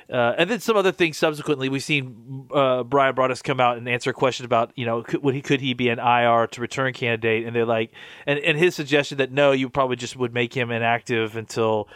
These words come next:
he was ready to go. It, it, again, to me, implies that,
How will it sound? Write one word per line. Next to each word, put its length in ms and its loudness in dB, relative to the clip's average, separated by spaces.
he 120 -2
was 140 -2
ready 160 0
to 100 -8
go. 400 2
It, 180 -2
it, 140 0
again, 300 2
to 100 -4
me, 220 2
implies 800 2
that, 260 2